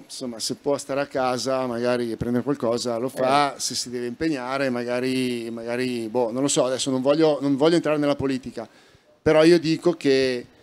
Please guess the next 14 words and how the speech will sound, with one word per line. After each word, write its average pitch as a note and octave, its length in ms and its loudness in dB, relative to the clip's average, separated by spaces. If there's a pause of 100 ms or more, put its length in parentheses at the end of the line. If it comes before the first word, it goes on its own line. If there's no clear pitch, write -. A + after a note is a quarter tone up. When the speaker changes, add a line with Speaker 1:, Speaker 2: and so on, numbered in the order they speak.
(380)
Speaker 1:
a D3 120 0
monte, D#3 540 2
per D#3 320 0
il C3+ 120 -4
nostro C3+ 380 -4
lavoro, C#3+ 280 4
per B2+ 120 2
il B2 80 -2
nostro B2+ 240 -6
settore, C#3 360 -2
ci - 120 -4
deve C3 240 0
essere, B2+ 520 -2 (800)
eh, B2 640 -4